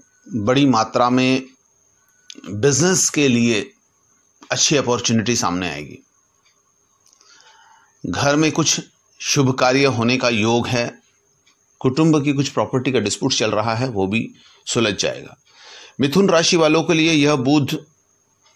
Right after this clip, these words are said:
नौवा है। मिथुन राशि वालों का जो समय बहुत ख़राब चल रहा था, वो ये बुध के वजह से बहुत अच्छा चलेगा। मिथुन राशि वालों के लिए भाग्यशाली घटनाएं होगी, पराक्रम के नए योग बनेंगे,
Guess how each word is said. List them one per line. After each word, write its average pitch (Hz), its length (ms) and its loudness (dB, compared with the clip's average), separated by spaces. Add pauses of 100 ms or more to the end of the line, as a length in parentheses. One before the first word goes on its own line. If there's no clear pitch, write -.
(480)
नौवा 120 380 2
है। 139 460 -2 (920)
मिथुन 135 300 0
राशि 139 260 0
वालों 131 200 0
का 139 80 -2
जो 127 100 0
समय 117 420 -4
बहुत 120 300 -6
ख़राब 113 260 0
चल 104 180 0
रहा 92 200 0
था, 120 160 -4
वो 117 200 -2
ये 113 240 0
बुध 117 320 -2
के 127 140 -2
वजह 98 220 0
से 98 120 -4
बहुत 98 380 -4
अच्छा - 240 -6
चलेगा। - 520 -10 (1200)
मिथुन 135 240 0
राशि 131 260 0
वालों 120 200 2
के 123 100 -2
लिए 120 100 0
भाग्यशाली 107 600 -2
घटनाएं 104 460 -4
होगी, 127 360 0 (3000)
पराक्रम 135 440 2
के 131 180 0
नए 120 260 0
योग 117 360 0
बनेंगे, 131 500 2